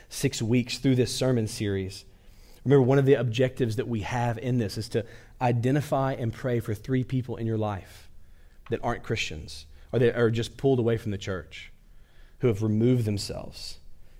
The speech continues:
and then specifically invite them to church on October twenty-second when we start our new sermon series. Now, I can already see and can kind of feel the, the hesitation and the fear of,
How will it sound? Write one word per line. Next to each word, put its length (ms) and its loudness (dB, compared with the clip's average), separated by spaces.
and 100 2
then 300 2
specifically 680 0
invite 360 0
them 120 -2
to 80 -2
church 420 -4
on 120 -2
October 400 -4
twenty-second 500 -6
when 80 -10
we 60 -4
start 320 0
our 100 -2
new 140 0
sermon 320 -6
series. 520 -14
Now, 200 4
I 80 2
can 140 4
already 260 8
see 480 4
and 220 -2
can 180 2
kind 160 2
of 80 -2
feel 400 4
the, 280 6
the 120 2
hesitation 680 6
and 80 4
the 60 2
fear 320 6
of, 120 0